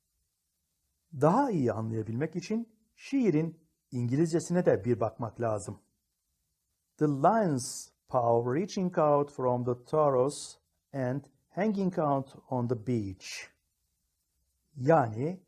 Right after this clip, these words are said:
Toroslardan uzanıp kumsala geçen, oraya takılan arslan pençesi. Şimdi efendim, e, gelelim iki bin yirmi yirmi bir sezonunda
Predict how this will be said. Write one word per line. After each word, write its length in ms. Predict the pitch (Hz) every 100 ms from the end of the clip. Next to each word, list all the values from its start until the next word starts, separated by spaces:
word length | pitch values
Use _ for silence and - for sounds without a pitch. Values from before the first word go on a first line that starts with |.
| _ _ _ -
Toroslardan 800 | 160 156 123 127 113 107 110
uzanıp 520 | 127 117 123 185 - _ _ _ _
kumsala 500 | 131 120 - 131 127
geçen, 540 | 104 - 131 180 185 - _ _ _ _ -
oraya 320 | 262 190 127
takılan 560 | 120 117 120 123 151 170 _ _ _ _
arslan 500 | - 120 - 127 101 - -
pençesi. 500 | 101 - 101 - 95 _ _ _ _ _ _ _ _ _ _ _ _ _ _ _ _
Şimdi 260 | - 302 294
efendim, 920 | - - 190 196 311 180 - - -
e, 200 | 95 -
gelelim 440 | 147 285 294 302
iki 200 | 247 277
bin 160 | 262 233
yirmi 300 | 262 233 190
yirmi 400 | 220 220 226 208
bir 120 | 233
sezonunda 960 | 180 226 196 185 143 127 160 254 262